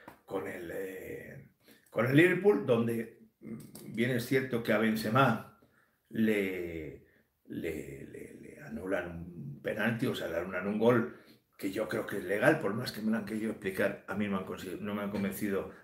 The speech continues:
convencer de que no fuera legal. Y en otra jugada de estas fulgurantes, después de un gran dominio del, del, del Liverpool, pues acabamos ganando.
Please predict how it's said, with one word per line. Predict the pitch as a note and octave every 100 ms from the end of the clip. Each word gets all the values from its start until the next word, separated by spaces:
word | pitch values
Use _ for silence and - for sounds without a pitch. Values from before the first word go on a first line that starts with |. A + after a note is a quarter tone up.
| -
convencer | - G2 G2+ - C3+
de | A2+
que | E2
no | E2+
fuera | - G2+
legal. | A2 B2+ D#3+ F3 - - _ _ _ _ _ _ _ _ _ _ _ _ _ _ _ _ _ _ _ _ _ - _
Y | E3+ F#3
en |
otra | G3+ F3
jugada | D3 D3+ D3+
de | C#3+
estas | C#3 C#3+
fulgurantes, | E3 D#3+ E3 F3 - F3
después | C#3+ A#2 B2 A#2+
de |
un | A#2
gran | A#2+ B2
dominio | B2+ C3 B2+
del, | B2+ A#2+ -
del, | C3+ C3 B2+ B2 B2 - - _ _ - - - - - _ _
del | - C#3 D#3
Liverpool, | F#3 F#3+ - G3+
pues | B2+ B2
acabamos | - A2+ A#2+ G#2+ -
ganando. | F2+ F2+ F#2+